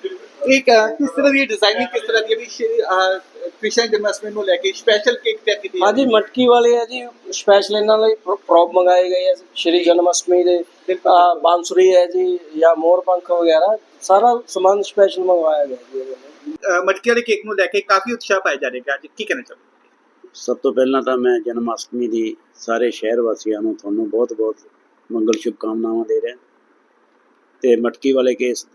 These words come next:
Speaker 3: ਕੇਕ ਦਾ ਜਿੱਥੋਂ ਤੱਕ ਸਵਾਲ ਹੈ, ਸਾਰੇ ਬੇਕਰੀ ਵਾਲਿਆਂ ਨੇ ਬੜੇ ਚਾਅ ਨਾਲ, ਬੜੇ ਸ਼ੌਂਕ ਨਾਲ ਅੱਜ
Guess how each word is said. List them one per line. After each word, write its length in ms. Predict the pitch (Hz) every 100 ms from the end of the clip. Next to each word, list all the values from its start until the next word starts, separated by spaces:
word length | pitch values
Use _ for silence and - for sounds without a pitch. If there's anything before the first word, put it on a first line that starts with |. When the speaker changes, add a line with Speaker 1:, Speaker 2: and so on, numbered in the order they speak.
| 131
Speaker 3:
ਕੇਕ 460 | - - 127 120
ਦਾ 160 | 123 123
ਜਿੱਥੋਂ 340 | 113 - 127
ਤੱਕ 160 | 123 117
ਸਵਾਲ 360 | 123 117 113
ਹੈ, 180 | 113 113 - _ _ _ _ _ _ _ _ _ _ _ _ _ -
ਸਾਰੇ 260 | 120 127
ਬੇਕਰੀ 340 | 123 117 123 123
ਵਾਲਿਆਂ 300 | 113 117 120
ਨੇ 140 | 120
ਬੜੇ 200 | 117 117 -
ਚਾਅ 300 | 120 117 117
ਨਾਲ, 240 | 117 117
ਬੜੇ 200 | 113 113
ਸ਼ੌਂਕ 360 | 110 110 113 117
ਨਾਲ 320 | 113 113 110 - -
ਅੱਜ 220 | 117 107